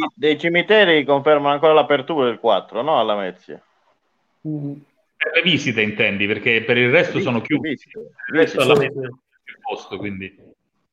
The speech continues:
Speaker 1: No, no,
Speaker 3: è finito.
Speaker 1: visite, visite. C'è,
Speaker 2: Sì.
Speaker 1: Giuseppe, non, non dicono niente.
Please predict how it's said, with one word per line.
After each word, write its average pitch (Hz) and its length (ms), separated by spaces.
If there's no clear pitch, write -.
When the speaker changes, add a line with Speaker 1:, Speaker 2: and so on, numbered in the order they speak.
Speaker 1:
No, 143 180
no, 151 160
Speaker 3:
è - 40
finito. 135 140
Speaker 1:
visite, 117 320
visite. - 520
C'è, 156 500
Speaker 2:
Sì. 156 80
Speaker 1:
Giuseppe, 123 320
non, 165 180
non 170 200
dicono 160 300
niente. 113 640